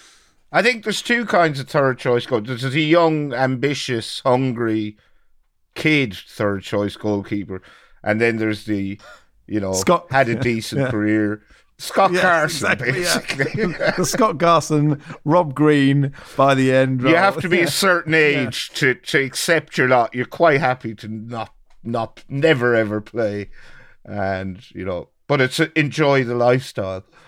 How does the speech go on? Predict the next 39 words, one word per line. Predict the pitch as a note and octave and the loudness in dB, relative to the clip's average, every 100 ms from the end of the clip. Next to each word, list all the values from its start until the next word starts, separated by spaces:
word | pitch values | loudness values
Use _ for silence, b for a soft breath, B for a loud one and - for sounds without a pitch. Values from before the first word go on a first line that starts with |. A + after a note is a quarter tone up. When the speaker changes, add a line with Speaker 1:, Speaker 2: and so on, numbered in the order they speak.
| B | B
Speaker 2:
Interesting | B3+ F#3 G#3 F3 C#3+ | 2 2 4 4 4
that | B2 | 2
City | A#2 C3 | 2 2
didn't | C3 A#2 | 2 0
score | A2 C#3 A2+ G#2 | 0 2 4 2
and | A2+ | 0
Haaland | A2+ A2 G#2 | 0 0 -2
didn't | G2+ G2+ | -4 -8
play. | G#2 G2+ D#2+ D2 | -6 -6 -6 -8
I | A#2+ | -2
mean, | B2+ B2 | -2 0
it | |
doesn't | C3+ B2+ B2+ C#3 | 0 -2 -2 -2
necessarily | C#3 B2 C3 A#2 A#2 | -2 -2 0 0 0
mean | B2 B2+ | -2 -2
a, | A#2 A#2+ - | -4 -8 -10
a | A#2+ | -10
huge | - D#3+ E3 D3+ | -2 0 0 2
amount, | D3+ E3+ G3 D#3 - | 2 2 -2 -8 -2
does | D3 A2+ | 0 0
it? | G#2+ - | -4 -4
But | A#2 A2 - _ _ - | -4 -4 -8 _ _ -10
perhaps | - C3 - - | -4 -4 -4 -4
it | C3 | -2
means | B2+ A#2 | 0 0
that | B2 - | -4 -6
Pep | - A#2 - - b A#2 | -4 -4 -8 -20 b -6
will | |
look | A#2+ A#2+ | -4 -2
at | B2+ | -2
that | A#2 A#2 | -2 0
and | B2 | 0
not | B2+ A#2 - | 0 -2 -4
totally | C3 A2 A#2+ | -2 0 0
overthink | A2+ G#2 A2 A#2 A2 | 0 -2 -4 -4 -6
it | G#2 _ b b - | -10 _ b b -6
in | A#2 | -6
the | G#2+ | -6
quarterfinal. | - A#2+ G#2 - G#2 G2+ E2+ | -6 -6 -6 -8 -8 -8 -12